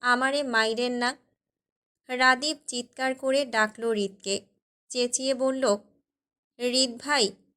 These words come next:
ভাবির খোঁজ পেয়েছি। ছেলেগুলোর একজন ভাবির সম্পর্কে খোঁজ দিচ্ছে। তুমি একটু এদিকে এসো।" রাদীপের চিৎকারে থমথমে পরিবেশ মুহূর্তেই উত্তেজিত হয়ে গেল।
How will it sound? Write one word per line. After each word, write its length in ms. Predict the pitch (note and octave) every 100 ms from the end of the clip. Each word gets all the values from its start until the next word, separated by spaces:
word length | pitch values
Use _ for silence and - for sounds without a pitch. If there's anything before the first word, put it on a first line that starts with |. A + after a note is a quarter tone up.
| _ A3
ভাবির 520 | - B3 A#3+ C#4+ C#4+
খোঁজ 340 | - B3 A#3 -
পেয়েছি। 540 | G3+ G3 - G3+ G3+ - _ _ _ _ _ -
ছেলেগুলোর 680 | - C#4 C#4 C#4 D4+ D#4 D#4
একজন 580 | A#3+ A#3 A3+ C4+ C#4
ভাবির 380 | B3+ B3 A3 A#3+
সম্পর্কে 720 | B3 C4 B3+ B3 C4 B3+ C#4
খোঁজ 400 | C#4 - A3 A3 -
দিচ্ছে। 460 | A#3+ - - B3+ - _ _ _ _ _ _ _
তুমি 280 | C#4 C#4 D4
একটু 320 | D4 - D#4
এদিকে 580 | - A#3 A3+ B3+ C4 C4
এসো।" 340 | B3+ C4+ C4+ - _ _ _ _ _ _ _ _ -
রাদীপের 640 | B3+ B3+ B3+ C#4 C#4 D#4+ D#4 -
চিৎকারে 560 | B3 - - C4 C#4 D4
থমথমে 600 | - A#3 A3+ B3 B3 B3+
পরিবেশ 580 | B3+ B3 B3 A#3+ C#4 -
মুহূর্তেই 600 | A#3 A3+ A#3+ A#3+ - C4+ B3+
উত্তেজিত 600 | A#3 A3 B3+ B3 B3+ B3
হয়ে 340 | B3+ B3 B3+
গেল। 280 | A#3+ A#3+ B3